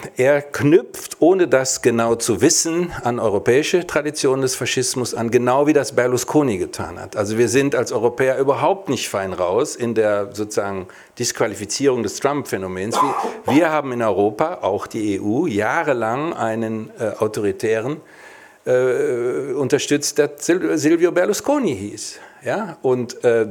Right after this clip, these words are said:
das heißt, hier ist eigentlich die Nähe, die ideologische, vor allen Dingen aber auch operative Nähe. Also wie macht man Politik als Celebrity, als Prominenter? Ja?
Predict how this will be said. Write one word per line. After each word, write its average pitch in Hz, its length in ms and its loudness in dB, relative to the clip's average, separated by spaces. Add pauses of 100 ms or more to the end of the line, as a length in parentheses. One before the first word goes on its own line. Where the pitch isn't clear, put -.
(140)
das 110 260 0
heißt, 147 540 2
hier 190 340 2
ist - 260 -2
eigentlich 120 520 -4
die 110 160 -4
Nähe, 113 420 2
die 110 200 -10
ideologische, 113 920 2 (180)
vor - 160 -2
allen 127 160 2
Dingen 131 120 0
aber 117 280 2
auch - 180 -2
operative 101 640 -4
Nähe. 85 240 -6
Also 92 240 -4
wie 117 140 -2
macht 117 320 -2
man 90 180 -6
Politik 85 560 -8
als - 280 -4 (160)
Celebrity, 101 840 0
als 90 180 -10
Prominenter? 98 760 -4 (120)
Ja? 165 200 -4